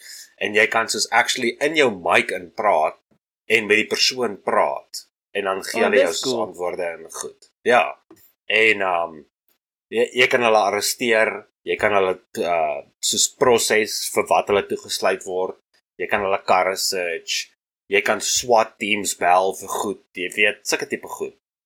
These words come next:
Speaker 1: Dit is
Speaker 2: Ja, ja.
Speaker 1: flippin awesome, ou. Dit is eintlik 'n regtig 'n flippin lekker mod, ou. Maar die ding is, die mod werk nie meer nie, want hulle het 'n update gedoen op die game. So dan moet jy soos
Speaker 2: O,
Speaker 1: wag
Speaker 2: ja.
Speaker 1: vir die mod om te update.
Speaker 2: Ja, ja, ja, maak sin.
Speaker 1: Ja. Ja, so dis, dit, dis wat my cool was van G T A,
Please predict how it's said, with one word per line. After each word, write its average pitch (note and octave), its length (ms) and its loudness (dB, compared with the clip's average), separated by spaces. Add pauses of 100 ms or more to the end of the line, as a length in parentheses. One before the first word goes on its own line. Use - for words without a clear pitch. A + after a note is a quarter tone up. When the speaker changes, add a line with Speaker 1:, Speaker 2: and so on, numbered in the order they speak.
Speaker 1:
Dit C#3+ 120 2
is D3 40 4
Speaker 2:
Ja, D3+ 80 6
ja. C#3+ 40 4
Speaker 1:
flippin C3 320 2
awesome, G#2+ 480 -4
ou. E2 60 -2
Dit G2 100 -2
is A#2 60 -2
eintlik C#3+ 220 4
'n F#2 80 -2
regtig G#2 320 2
'n - 140 -14
flippin G#2 320 0
lekker F#2+ 320 2
mod, F#2+ 380 0
ou. E2 240 -12 (420)
Maar G2+ 120 -2
die A2+ 60 2
ding B2 80 4
is, B2 80 2
die B2 80 2
mod A2 320 0
werk G2 360 4
nie G2+ 100 -2
meer E2+ 200 -8
nie, F#2 280 -6 (500)
want F#2 160 -8
hulle F#2+ 120 4
het G2 100 2
'n G2 120 4
update G2 300 0
gedoen F2 240 -8
op E2 60 -6
die F2 100 -10
game. F2 340 -2
So - 180 -10
dan E2 100 -8
moet F#2+ 100 -16
jy G2+ 80 -6
soos A2 220 -2
Speaker 2:
O, C#3 40 2
Speaker 1:
wag G#2 140 6
Speaker 2:
ja. A#2 60 0
Speaker 1:
vir G#2 140 -4
die F2 60 -12
mod F#2 200 2
om F2 120 -4
te D#2+ 80 -4
update. - 360 -8
Speaker 2:
Ja, C#3 200 4
ja, C3 240 2
ja, A#2+ 340 -4
maak B2 200 -6
sin. A#2 220 -4 (340)
Speaker 1:
Ja. F#2 220 -12 (1120)
Ja, D#2+ 240 -20
so C3+ 180 2
dis, F3 160 2
dit, F3 280 0
dis D3 220 0
wat C#3 140 -4
my G2+ 160 2
cool G2 200 -4
was E2 200 -4
van F2 120 -18
G E2 140 -12
T - 80 -14
A, - 40 -18